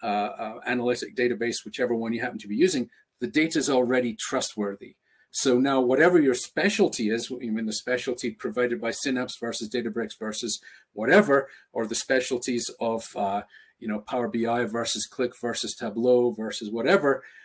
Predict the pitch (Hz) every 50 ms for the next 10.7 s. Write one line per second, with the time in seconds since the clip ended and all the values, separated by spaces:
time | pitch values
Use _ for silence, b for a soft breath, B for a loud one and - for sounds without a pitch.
0 | B B _ - 120 120 117 117 113 - _ b b b b b _ _ _ _
1 | _ _ _ _ _ _ - 190 175 190 190 - - 175 165 156 156 - - -
2 | 175 190 185 185 175 156 - - 147 135 131 123 123 - - - 151 143 147 -
3 | - - 170 165 165 143 131 160 165 170 180 - - 196 190 190 - _ _ _
4 | _ _ _ _ _ - - - - 127 113 127 165 165 160 151 - - - 170
5 | 160 156 - - 160 143 127 127 131 131 123 120 131 123 127 123 123 123 - -
6 | - 127 113 113 113 120 - - 113 107 107 107 104 107 - _ _ _ _ _
7 | _ _ _ _ - - - - - - - - 156 156 139 120 - - - -
8 | - - - - 113 110 117 117 117 110 110 - 107 107 110 123 120 - - 104
9 | - - - 131 131 135 127 143 165 185 175 - _ _ - 170 170 156 123 117
10 | 113 107 101 98 104 104 101 98 98 - 104 101 - -